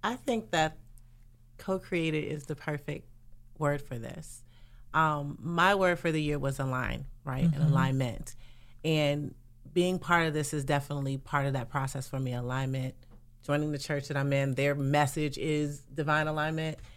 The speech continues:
Speaker 1: And so when things happen as they do on our calls, to me, it's just more of the same. It's more
Speaker 2: Mm-hmm.
Speaker 1: alignment. It's alignment, but we're not the same type of alignment, but we need the same thing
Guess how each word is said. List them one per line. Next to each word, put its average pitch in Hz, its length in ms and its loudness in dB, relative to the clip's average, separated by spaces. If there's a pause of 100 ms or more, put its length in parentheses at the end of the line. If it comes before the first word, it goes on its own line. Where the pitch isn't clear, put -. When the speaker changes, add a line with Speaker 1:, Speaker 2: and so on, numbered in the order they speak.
(360)
Speaker 1:
And 170 180 0
so 175 300 6
when 160 220 2
things 247 480 0 (680)
happen 175 480 0
as 156 220 -2
they 156 160 0
do 156 300 -2
on 147 140 2
our 139 160 0
calls, 139 600 0
to - 140 -4
me, 180 280 0
it's 143 260 -2
just 156 340 -2
more 151 320 2
of 131 100 -2
the 127 100 -4
same. 98 360 -4
It's 147 160 -4
more 160 240 6
Speaker 2:
Mm-hmm. 135 160 2
Speaker 1:
alignment. 165 580 6 (600)
It's 175 200 4
alignment, 208 600 2
but 190 180 -6
we're 185 140 4
not 202 300 2
the 185 100 4
same 202 560 0
type 254 280 -4
of 262 120 0
alignment, 269 500 0
but 180 300 4 (340)
we 196 140 4
need 190 400 2
the 175 100 2
same 160 380 2
thing 156 560 -2